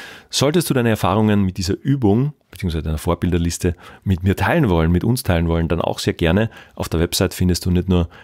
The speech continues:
den Blog, den ich gerade erwähnt habe, sondern auch alle Kontaktmöglichkeiten per E-Mail, auf Social Media,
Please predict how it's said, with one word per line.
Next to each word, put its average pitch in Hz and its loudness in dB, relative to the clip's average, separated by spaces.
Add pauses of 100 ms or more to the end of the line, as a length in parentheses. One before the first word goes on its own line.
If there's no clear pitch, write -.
(140)
den 82 0
Blog, 107 0
den 95 2
ich 87 -2
gerade 85 -4
erwähnt 82 -4
habe, 82 -8
sondern 82 -4
auch 82 -8
alle 78 0
Kontaktmöglichkeiten 80 -4 (460)
per 69 0 (120)
E-Mail, 98 2 (540)
auf 78 -4
Social 85 0
Media, 78 2